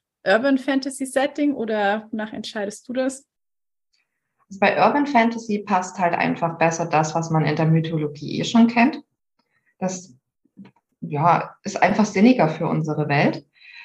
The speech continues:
Speaker 2: Auch wenn man da durchaus auch seine eigenen Wesen erfinden kann, je nachdem, wie man's halt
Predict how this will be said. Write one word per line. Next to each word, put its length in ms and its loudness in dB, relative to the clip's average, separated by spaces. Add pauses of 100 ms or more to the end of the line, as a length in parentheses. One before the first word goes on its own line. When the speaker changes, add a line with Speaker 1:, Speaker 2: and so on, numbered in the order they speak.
(300)
Speaker 2:
Auch 380 2
wenn 120 6
man 400 2 (520)
da 240 6
durchaus 520 -4
auch 240 -4
seine 300 0
eigenen 380 0
Wesen 240 -2
erfinden 460 -6
kann, 380 -4
je 120 2
nachdem, 880 2 (300)
wie 120 0
man's 420 0
halt 260 -2